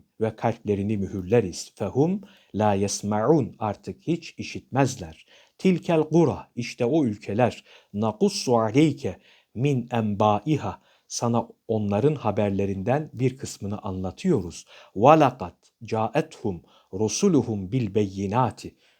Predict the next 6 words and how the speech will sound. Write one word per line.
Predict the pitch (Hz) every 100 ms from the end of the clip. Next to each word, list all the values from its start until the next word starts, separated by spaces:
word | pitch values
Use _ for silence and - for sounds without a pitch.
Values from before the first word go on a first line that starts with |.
| -
Andolsun | 123 117 107 98 - 95
elçileri | 110 101 - 104 110 139
onlara | 110 104 98 101
açık | 104 - - -
deliller | 104 92 90 127 156 - - _ _
getirmişlerdi. | 110 104 120 101 98 - 104 135 113 - 85